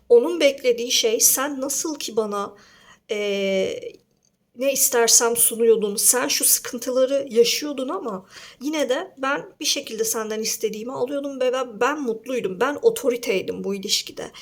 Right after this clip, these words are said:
Ama şimdi artık aranızdaki bağlar kopacak ve siz, e, böyle bir sert, bir soğuk,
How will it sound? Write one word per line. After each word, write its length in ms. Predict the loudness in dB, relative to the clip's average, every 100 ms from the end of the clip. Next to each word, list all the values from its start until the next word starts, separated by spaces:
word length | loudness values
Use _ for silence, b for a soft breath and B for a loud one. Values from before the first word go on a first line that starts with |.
| B B B -4
Ama 200 | -4 0
şimdi 360 | -2 -2 -4 -4
artık 640 | -4 -4 -8 -10 -10 -16 B B B B
aranızdaki 840 | 0 0 -2 -4 -4 -4 -6 -6 _ _ _ _ 0
bağlar 360 | 2 4 2 0
kopacak 500 | -4 -4 -4 -4 -2
ve 60 |
siz, 540 | 2 2 0 -2 -4 -8 B B B -2
e, 360 | 0 2 0 -2 -18 _
böyle 240 | 10 10 10
bir 200 | 6 6
sert, 500 | 6 6 2 -4 -2
bir 60 |
soğuk, 680 | 0 8 10 10 4 -12 -20